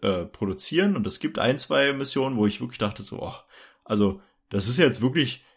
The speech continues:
ein, ein extremer Sprung für den ansonsten relativ, äh, ich sag jetzt mal, hm,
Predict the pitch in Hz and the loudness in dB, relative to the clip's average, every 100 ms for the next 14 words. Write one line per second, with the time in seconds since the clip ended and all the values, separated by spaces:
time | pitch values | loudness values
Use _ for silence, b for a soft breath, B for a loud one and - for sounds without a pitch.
0 | b _ - 110 107 107 101 98 98 101 | b _ 0 4 4 6 4 2 -4 -8
1 | - - 120 143 104 - - 110 123 123 | -6 2 2 4 2 -2 -2 0 0 -2
2 | 98 92 82 92 90 104 - 104 92 92 | -2 -2 -2 -4 -4 -4 -6 -6 -4 -4
3 | 104 - 101 - - - 90 85 82 78 | -4 -2 -4 -4 -12 -6 -4 -2 -4 -6
4 | - b _ _ - - 85 85 - 76 | -12 b _ _ -18 -12 -10 -10 -10 -8
5 | 71 - _ _ _ _ _ - 80 73 | -8 -12 _ _ _ _ _ -14 -12 -12